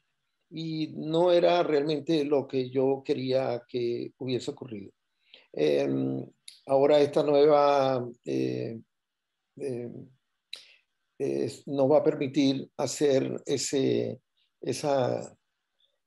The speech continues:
esta unión o reunión entre la gente que está protagonizando este cambio. Enrique, y hablando de la cumbre,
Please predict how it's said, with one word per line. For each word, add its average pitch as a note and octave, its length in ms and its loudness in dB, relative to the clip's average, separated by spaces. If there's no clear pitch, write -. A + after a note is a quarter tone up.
esta B2+ 220 -2
unión C3+ 640 2
o C#3 100 0
reunión C3+ 640 2
entre A#2+ 380 2
la A#2+ 120 2
gente C3 300 -2
que A#2+ 100 -8
está B2 480 0
protagonizando C3 1160 2
este B2 240 -4
cambio. B2 420 -2
Enrique, A3 460 4
y G3 120 6
hablando G#3 420 6
de A3 120 6
la F#3 240 4
cumbre, F#3+ 640 4